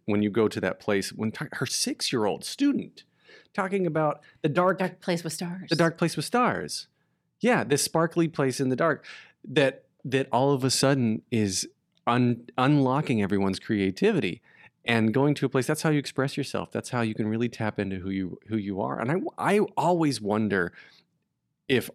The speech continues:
Speaker 1: all of us are capable of this, or if it's only certain people who gravitate towards it, who can, who pick this up and get there, or if, like, everybody was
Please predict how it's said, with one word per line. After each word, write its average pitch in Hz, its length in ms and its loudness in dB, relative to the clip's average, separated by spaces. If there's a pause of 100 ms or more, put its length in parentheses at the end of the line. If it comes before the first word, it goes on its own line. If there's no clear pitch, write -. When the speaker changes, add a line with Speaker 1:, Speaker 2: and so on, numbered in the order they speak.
(120)
Speaker 1:
all 120 340 4
of 101 160 2
us - 420 -2
are 107 80 0
capable 95 560 -4
of 87 120 -10
this, 95 280 -4
or 104 120 -2
if 101 80 -6
it's 113 120 -4
only 113 160 0
certain 107 280 -4
people 101 280 -2
who 90 120 -4
gravitate 131 680 -2
towards 135 320 0
it, 127 160 -2
who 104 100 -8
can, 90 300 -6
who 101 160 -6
pick - 280 -6
this - 140 -10
up 139 200 0
and 101 100 -4
get 110 220 0
there, 117 180 2 (320)
or 113 220 0
if, 107 160 -2
like, 101 240 0
everybody 95 580 0 (260)
was 98 240 0